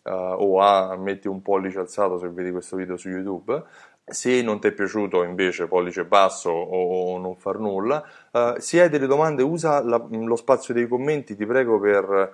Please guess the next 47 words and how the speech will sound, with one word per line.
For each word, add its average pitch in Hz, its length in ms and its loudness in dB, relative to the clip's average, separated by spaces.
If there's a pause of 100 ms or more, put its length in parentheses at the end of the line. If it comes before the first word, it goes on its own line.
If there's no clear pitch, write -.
(140)
fare 117 200 2
tutte 120 200 -4
le 110 80 2
domande 117 360 2
che 135 140 -4
credi, 139 320 -2
sarà 104 160 0
un 104 120 -2
piacere 101 340 -2
risponderti. 85 840 -10 (220)
Se - 300 0
vuoi 139 380 10
che 117 120 2
anche 123 260 -2
qualche 117 320 2
altro 113 540 6
tuo 113 220 4
amico, 131 320 -2
qualcuno, 107 560 0
qualche 104 240 -6
persona 110 400 -2
all'interno 101 340 -2
del 107 140 -2
tuo 107 120 -6
gruppo 110 360 -2
di 104 80 -4
conoscenze 107 720 -4 (240)
veda 107 480 2
queste 107 240 -2
informazioni, 143 680 -2
condividi 131 480 -4
il 98 140 -6
video, 85 420 -6 (260)
eh, 95 120 -2
su 92 160 -10
YouTube, 123 580 -2
su 113 160 -4
Facebook, 113 640 -4
condividi 139 460 -4
questo 127 260 -4
video 139 220 0
e 117 60 2
io 110 140 2
te 107 100 -6
ne 98 100 -6
sarò 95 220 -4
anche, 95 420 -4